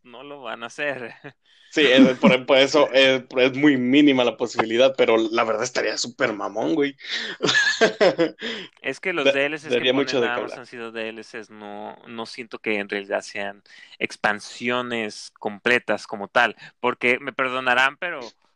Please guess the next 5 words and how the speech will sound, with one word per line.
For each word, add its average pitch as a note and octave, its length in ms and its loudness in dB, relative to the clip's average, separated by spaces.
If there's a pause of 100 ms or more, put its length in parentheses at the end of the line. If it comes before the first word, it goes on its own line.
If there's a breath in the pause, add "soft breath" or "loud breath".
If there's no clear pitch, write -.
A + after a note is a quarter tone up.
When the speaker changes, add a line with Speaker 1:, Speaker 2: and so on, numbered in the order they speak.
(100)
Speaker 1:
Minecraft, C3+ 840 -4 (220)
<laughs> - 220 -20
cada D3 440 -4
actualización C#3 760 -18 (300)
es, B2+ 560 -12